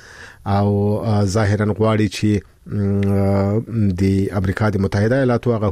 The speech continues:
حکومتي لګښت چې دی، هغه، آه، راکم کړي، هغه چې څه چې، آه، م، د ټرمپ اداره یې له خپلو موکلینو سره یا خلکو چې دوی ته رایې ورکړي کړي ژمنه بولي. آه، وروسته به هم په دې باندې بحث وکړو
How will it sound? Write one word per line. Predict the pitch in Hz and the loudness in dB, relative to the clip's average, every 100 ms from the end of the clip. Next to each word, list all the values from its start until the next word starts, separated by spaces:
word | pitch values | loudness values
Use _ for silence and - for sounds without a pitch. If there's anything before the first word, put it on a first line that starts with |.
| 90 | -4
حکومتي | - 101 98 - 165 | -4 -2 -2 0 0
لګښت | 107 98 101 - | 2 0 -2 -4
چې | - | -4
دی، | 104 104 - - - - - | 0 0 -2 -16 -20 -20 -6
هغه، | 98 98 107 | -2 0 0
آه، | 113 117 101 113 110 104 101 | 2 0 0 0 0 0 0
راکم | 92 95 - 123 | 0 -2 -2 -2
کړي، | 151 - | -2 0
هغه | 160 143 139 | 0 0 0
چې | 127 - | -2 -6
څه | - | -6
چې، | 127 - 131 131 127 110 | -4 0 2 2 0 0
آه، | 104 101 104 92 | 0 0 -2 -4
م، | 110 98 95 95 | -2 0 0 0
د | 90 95 95 | 0 2 0
ټرمپ | - 104 95 - | -2 -2 -2 -2
اداره | 98 98 104 | -2 0 0
یې | 107 104 101 101 90 | 0 0 0 -2 -2
له | 90 90 87 | -2 -2 -4
خپلو | - - 110 107 - - - - - | -4 0 2 2 -2 -12 -20 -20 -10
موکلینو | 101 95 95 95 - 107 113 120 | -2 0 2 0 -2 0 0 0
سره | - 101 | -2 -2
یا | 101 101 95 | 0 0 -4
خلکو | - 101 90 | -4 -4 -4
چې | - | -2
دوی | 95 | -2
ته | 98 | 0
رایې | 90 107 101 | 0 2 0
ورکړي | 98 87 - 98 - | 0 -2 -2 -4 -2
کړي | 107 104 90 | -2 0 0
ژمنه | 82 78 104 117 139 | -4 -4 0 0 0
بولي. | 131 170 190 - - - - - | 0 -2 -2 -6 -16 -14 -8 -2
آه، | 175 185 185 185 - - _ - - 139 131 | 0 -2 -6 -16 -20 -20 _ -20 -12 -8 -2
وروسته | 185 226 247 | 0 0 0
به | 240 | 0
هم | 269 | 0
په | 240 | 0
دې | 196 | 0
باندې | 196 170 147 | 0 0 0
بحث | 147 156 147 | 0 0 -2
وکړو | 240 - 139 | -4 0 2